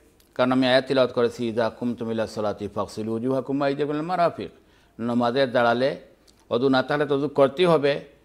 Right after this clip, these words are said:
even ওযু থাকা অবস্থায় ওযুকে রিপিট করাও, যদি আমি ওযু দিয়ে অন্য কাজ করে ফেলি, তখনও কিন্তু মুস্তাহাব নতুনভাবে ফ্রেশ ওযু করা।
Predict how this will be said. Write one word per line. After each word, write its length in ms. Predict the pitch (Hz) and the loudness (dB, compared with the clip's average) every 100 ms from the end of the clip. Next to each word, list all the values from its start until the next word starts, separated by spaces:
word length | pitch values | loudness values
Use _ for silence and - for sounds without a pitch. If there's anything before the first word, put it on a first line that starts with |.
| _ | _
even 340 | 117 127 135 135 - - | -2 0 0 -2 -8 -8
ওযু 420 | 120 120 139 139 - - _ _ | -4 -2 -2 -4 -8 -20 _ _
থাকা 260 | 123 127 151 | -4 2 4
অবস্থায় 340 | 151 151 135 | 4 2 0
ওযুকে 220 | 127 127 | 0 0
রিপিট 340 | 127 120 156 - | 0 0 -6 -2
করাও, 260 | 135 123 | 4 4
যদি 260 | 113 117 123 | 4 2 2
আমি 140 | 120 | 0
ওযু 160 | 113 120 | -2 -2
দিয়ে 140 | 123 | -2
অন্য 120 | 123 117 | -2 -2
কাজ 300 | 117 110 - | -2 -2 0
করে 200 | 123 131 | 0 0
ফেলি, 240 | 139 131 | 0 0
তখনও 320 | 123 117 120 | -2 -2 -4
কিন্তু 160 | 113 113 | -4 -6
মুস্তাহাব 440 | 104 - 123 139 | -8 -6 -4 -2
নতুনভাবে 520 | 127 - 113 113 139 | -4 -6 -4 -2 -4
ফ্রেশ 280 | 143 110 101 | -6 -6 -6
ওযু 160 | 95 92 | -6 -8
করা। 280 | 92 92 | -10 -14